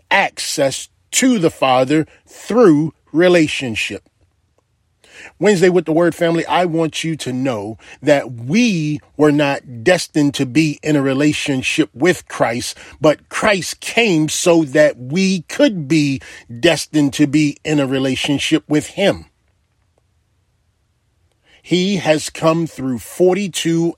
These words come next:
and one half generations just so he could have a relationship with you,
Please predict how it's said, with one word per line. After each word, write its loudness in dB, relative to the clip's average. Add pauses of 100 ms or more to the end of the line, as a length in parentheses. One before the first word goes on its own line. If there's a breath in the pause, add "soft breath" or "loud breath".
and -4
one 0
half -2
generations -4 (400 loud breath)
just 2
so 2
he -4
could -2
have 0
a -2
relationship -2
with -4
you, -4